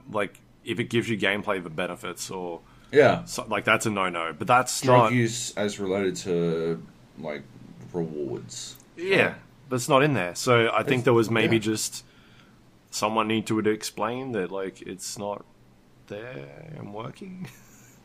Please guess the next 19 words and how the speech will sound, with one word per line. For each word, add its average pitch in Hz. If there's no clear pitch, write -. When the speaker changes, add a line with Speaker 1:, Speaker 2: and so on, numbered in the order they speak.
Speaker 2:
It's -
not 127
in 139
the 139
game. 127
It 87
doesn't 123
work. 113
Even 117
if 123
it 107
did, 120
it 123
wouldn't 107
provide 104
you 101
with 90
any 104
fucking 90